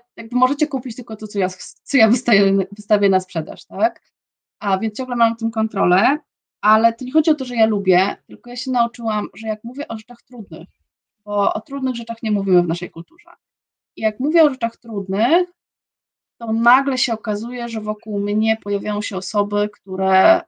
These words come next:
e, zaczynają o nich mówić. I tak było z poronieniem. A nagle się okazało, że dziewczyny czy przyjaciółki, które ja znałam, w życiu mi nie powiedziały, że poroniły i trzymały ten ból w sobie, po czym nagle, gdzie-, jak gdzieś ja tam jakiegoś posta wstawiłam na Facebooku z okazji Dnia Dziecka Straconego,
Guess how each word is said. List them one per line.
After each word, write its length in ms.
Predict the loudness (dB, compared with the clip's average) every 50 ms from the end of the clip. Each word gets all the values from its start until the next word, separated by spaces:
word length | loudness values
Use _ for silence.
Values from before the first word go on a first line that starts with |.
| _ -10
e, 240 | -8 -6 -6 -6 -6 -8 _ _ -20
zaczynają 380 | -16 -16 -12 -8 -6 -4 -2 0
o 40 | -2
nich 160 | -2 0 0
mówić. 420 | 0 0 0 -2 -10 -14 -18 -20 _ _ _ _ _ _ _ _ _ _ _ _ _ _ _ _ -14
I 120 | -8 -2
tak 200 | 0 0 0 0
było 200 | -2 -4 -4 -4
z 60 | -4 -4
poronieniem. 640 | -2 2 4 4 6 6 6 6 4 4 2 0 -2 _ _ _ _ _ _ _ _ _ _ _ _ _ _ _ _ -4
A 260 | 0 4 4 6 6
nagle 240 | 6 4 2 0 -4
się 100 | -6 -6
okazało, 320 | -4 -2 0 0 0 0
że 80 | -4 -6
dziewczyny 460 | -8 -10 -8 -6 -6 -4 -2 -2 -4
czy 120 | -6 -10
przyjaciółki, 560 | -12 -8 -6 -6 -6 -4 -6 -8 -8 _ -20
które 180 | _ _ -8 -4
ja 120 | -4 -4
znałam, 560 | -2 0 2 4 4 4 4 4 4 4 2 0 -4 _ _ _
w 40 | -10
życiu 220 | -8 -4 0 2 4
mi 80 | 4
nie 100 | 4 2
powiedziały, 440 | 0 -2 -6 -4 2 2 2 2 2
że 80 | 0 -6
poroniły 500 | -6 -2 -2 0 0 0 0 0 -2 -4
i 40 |
trzymały 380 | -4 -4 -4 0 2 2 2 2
ten 180 | 2 0 0 0
ból 140 | 0 -2
w 60 | -6 -4
sobie, 320 | -2 -2 0 0 0 2 2 2 2 0 _ _ _ _ _ _ _
po 100 | -20 -18
czym 260 | -10 -6 -6 -2 0
nagle, 280 | 2 0 0 0 -2 -4
gdzie-, 140 | -2 0 0
jak 120 | -2 -2 _ _
gdzieś 220 | -14 -10 -4 2
ja 160 | 2 2 4
tam 100 | 4 2
jakiegoś 240 | 0 0 -2 -4 -6
posta 280 | -8 -10 -12 -8 -10 -10
wstawiłam 400 | -10 -8 -10 -6 -2 -2 0 0
na 100 | 0 -2
Facebooku 720 | -4 -6 -8 -8 -8 -8 -10 -12 -12 _ -10 -8 -8 -8
z 60 | -8
okazji 440 | -10 -12 -12 -12 -10 -8 -6 -6 -6
Dnia 180 | -4 -2 -4 -4
Dziecka 280 | -4 -6 -6 -6 -8
Straconego, 800 | -6 -6 -8 -8 -4 -2 0 0 0 0 2 4 6 6 6 6